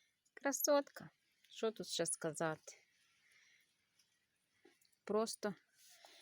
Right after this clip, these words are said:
більше нічого не можна сказати. Сливочка є. Бачу.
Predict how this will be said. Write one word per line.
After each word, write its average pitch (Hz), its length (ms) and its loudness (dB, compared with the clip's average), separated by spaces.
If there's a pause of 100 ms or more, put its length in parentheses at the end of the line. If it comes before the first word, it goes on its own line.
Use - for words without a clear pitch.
(1120)
більше 196 360 0
нічого 196 420 4
не 175 100 6
можна 175 340 2
сказати. 190 680 0 (1800)
Сливочка 165 840 -4 (2500)
є. 220 340 -2 (1500)
Бачу. 214 600 -2